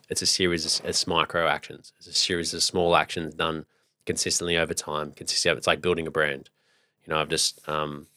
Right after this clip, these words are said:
you know, I've hired this epic, uh, marketing team. I started putting out consistent content. I've been doing this podcast. I've been doing it for, I don't know, five, six weeks. I'm like, <gasps> "I should be a billionaire."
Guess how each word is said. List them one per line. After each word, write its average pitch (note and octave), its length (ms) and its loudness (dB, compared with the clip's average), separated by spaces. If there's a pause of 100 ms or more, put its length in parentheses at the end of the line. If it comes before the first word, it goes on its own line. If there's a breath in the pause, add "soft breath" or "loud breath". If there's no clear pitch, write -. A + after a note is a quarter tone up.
you D2+ 100 -4
know, D2 200 0 (280)
I've D#2 200 0
hired D#2+ 240 4
this D2+ 140 -2
epic, D#2+ 400 -4
uh, D2+ 320 2
marketing G#2 420 4
team. F#2+ 380 4 (380 loud breath)
I - 20 -6
started D#2+ 260 0
putting E2+ 200 -2
out D2+ 160 -4
consistent E2 540 -4
content. G2+ 360 2
I've F2 80 2
been D2+ 140 -4
doing D#2 220 -4
this D2 100 -8
podcast. F#2+ 640 4 (400 soft breath)
I've E2+ 60 -10
been F2 120 2
doing E2+ 180 0
it D2+ 80 -6
for, - 140 0
I E2 80 6
don't D#2 100 -2
know, D2+ 160 -2 (160)
five, E2 260 2
six - 260 -2
weeks. A2+ 300 2
I'm E2+ 100 -2
like, D#2+ 220 -2 (320 loud breath)
<gasps> - 340 -8
"I G2+ 80 6
should E2 240 2
be D#2 140 -2
a D#2 60 -4
billionaire." D#2+ 480 -2